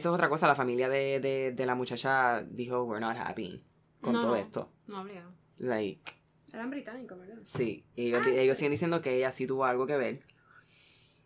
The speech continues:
Speaker 1: Y, eh, a mí no me estaría raro. Maybe, maybe no, maybe no físicamente, pero maybe, eh, maybe ella sabía que iba a poder estar en danger o algo.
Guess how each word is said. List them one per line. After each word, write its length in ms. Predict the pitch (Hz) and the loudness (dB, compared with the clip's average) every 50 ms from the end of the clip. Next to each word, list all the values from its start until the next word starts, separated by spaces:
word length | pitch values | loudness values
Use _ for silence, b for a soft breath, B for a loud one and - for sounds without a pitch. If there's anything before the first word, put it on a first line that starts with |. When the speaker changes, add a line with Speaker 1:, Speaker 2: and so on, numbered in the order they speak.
| _ _ - | _ _ 0
Speaker 1:
Y, 260 | 143 147 147 147 147 | 2 4 4 6 6
eh, 100 | 143 - | 6 8
a 120 | 151 160 160 | 8 8 8
mí 80 | 180 | 8
no 80 | 196 220 | 6 6
me 40 | 226 | 6
estaría 220 | 247 240 233 240 | 6 6 6 8
raro. 360 | 190 151 139 143 139 104 - | 10 10 10 10 10 8 4
Maybe, 400 | 113 139 151 165 170 185 208 214 | 2 4 6 6 8 8 6 4
maybe 400 | 214 202 180 170 170 175 185 196 | 4 4 4 4 6 6 6 6
no, 440 | 202 202 202 202 202 196 196 185 - - | 6 6 4 4 4 4 4 2 0 0
maybe 260 | 156 156 151 156 170 | 0 0 2 2 2
no 100 | 180 190 | 2 2
físicamente, 720 | 190 190 185 190 185 185 180 165 156 165 190 - 247 240 240 | 2 0 0 2 4 6 6 6 6 4 2 2 0 0 2
pero 1080 | - 170 160 156 147 143 143 143 143 139 139 139 139 135 139 135 139 135 135 135 135 131 | 4 4 6 8 8 8 8 8 6 6 6 4 4 4 4 4 4 4 2 2 0 -2
maybe, 880 | 131 131 135 139 139 143 151 165 170 170 170 170 165 165 165 160 160 - | -2 -2 0 0 0 2 2 4 4 4 4 4 4 2 2 2 0 2
eh, 220 | 143 151 151 147 143 | 4 6 6 6 6
maybe 240 | 135 135 135 135 151 | 4 2 0 2 4
ella 160 | 165 170 170 | 4 4 4
sabía 240 | 160 170 170 170 165 | 4 2 2 2 2
que 60 | 143 | 2
iba 140 | 131 127 123 | 2 2 2
a 20 | 120 | 2
poder 240 | 127 123 123 123 | 2 0 0 -2
estar 200 | 123 - 120 117 | -2 -4 -6 -6
en 140 | 113 113 113 | -6 -6 -8
danger 420 | - 104 107 110 113 107 104 98 - | -8 -8 -10 -10 -10 -10 -10 -10 -10
o 120 | - 120 107 | -8 -8 -8
algo. 400 | - - - - - - - | -8 -8 -12 -12 -14 -16 -16